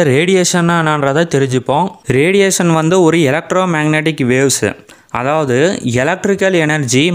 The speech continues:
மற்றும் மேக்னெட்டிக் எனர்ஜி, இந்த ரெண்டையும் சேர்ந்த ஒரு எனர்ஜியை தான் நம்ம எலக்ட்ரோமேக்னெட்டிக் வேவ்ஸ் அப்படின்னு சொல்றோம். ஓகேவா? இப்போ இந்த எலக்ட்ரோமேக்னெட்டிக் வேவ்ஸை மெயினா ரெண்டு கேட்டகரியா பிரிக்கிறாங்க. ஒண்ணு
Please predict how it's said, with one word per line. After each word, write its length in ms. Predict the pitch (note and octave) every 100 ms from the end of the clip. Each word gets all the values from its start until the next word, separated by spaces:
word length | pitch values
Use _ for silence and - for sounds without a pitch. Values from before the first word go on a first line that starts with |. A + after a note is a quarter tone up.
| C#3
மற்றும் 360 | C3 E3+ F3+ D3+
மேக்னெட்டிக் 500 | B2+ E3 F3 E3 C#3+ C#3
எனர்ஜி, 320 | C3+ B2 A2+ - - - - B2+
இந்த 160 | D#3+ C#3
ரெண்டையும் 560 | C3 F3+ F#3+ G3+ G3+ G3+ -
சேர்ந்த 380 | D3+ E3+ F#3 F3
ஒரு 120 | D3+ C3 B2+
எனர்ஜியை 420 | D3 C#3+ C#3 C#3+ B2+
தான் 260 | A#2+ D#3+ F#3+ C3
நம்ம 240 | C#3 E3+ D3+ B2+
எலக்ட்ரோமேக்னெட்டிக் 920 | D#3+ - F3+ F3+ D#3+ D3+ D3+ D3 C#3 C3
வேவ்ஸ் 240 | D#3 D3+ C3+
அப்படின்னு 280 | C3 D3+ D3
சொல்றோம். 300 | A#2+ A#2 G#2 - A#2
ஓகேவா? 320 | A2+ A#2+ A2+ G2+ _ _ - C#3+
இப்போ 200 | C3+ F3+ D#3+ G#3 C#3
இந்த 120 | C#3+ C#3
எலக்ட்ரோமேக்னெட்டிக் 840 | C#3+ E3+ G3 G3 F3+ E3 E3 D#3 C3+
வேவ்ஸை 320 | C#3+ D3+ C#3+ D3+ E3
மெயினா 280 | C#3 D#3+ F3+ C#3
ரெண்டு 220 | D3 F3+ E3+
கேட்டகரியா 400 | D#3+ D#3+ D3+ D#3+ D#3+
பிரிக்கிறாங்க. 460 | C#3 C#3 C3+ A#2+ G#2+ - - - - B2+
ஒண்ணு 240 | D#3+ G3